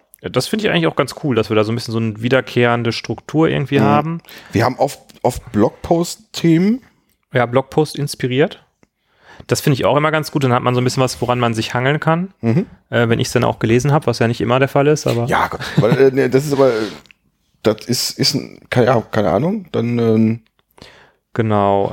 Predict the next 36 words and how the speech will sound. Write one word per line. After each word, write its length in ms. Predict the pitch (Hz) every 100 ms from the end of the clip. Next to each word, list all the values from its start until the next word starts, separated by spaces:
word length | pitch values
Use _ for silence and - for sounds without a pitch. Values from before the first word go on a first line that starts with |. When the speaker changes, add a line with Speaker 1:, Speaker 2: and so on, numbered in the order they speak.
| 104
Speaker 2:
es 100 | 104
Speaker 1:
ähm, 60 | 107
Speaker 2:
gi-, 80 | 120
es 100 | 131
gibt, 340 | 165 - - 131
es 180 | 123
gibt, 240 | 160 165 208
äh, 340 | 120 90 104
die 140 | 107 117
raren 360 | 113 151 185 160
Fälle 560 | 151 143 131 80 98
der 220 | 101 120
spontan 480 | 123 - 120 151 139
entwickelten, 640 | 127 113 131 120 107 107 -
äh, 160 | 107 98 87 95
äh, 40 | 78
des, 140 | 87
des 160 | 92 104
Themens. 480 | 127 143 196 226 -
Äh, 160 | 202 113
Speaker 1:
Mhm. 120 | 123 190 -
Speaker 2:
nee, 100 | 110
wollte, 140 | 160 120
so 380 | 117 190 226
wenig 300 | 170 190 180 185
ist 140 | -
das, 360 | 165 - - - _ - _ _ _ _
keine 160 | 131 110
Ahnung, 180 | 120 110
es 80 | -
gab, 220 | 147 -
es 140 | 104
gab 140 | 143 -
diese 340 | 110 113 107
komische 340 | 135 147 135
Folge, 1000 | 123 120 120 113 110 92 101 104 101 95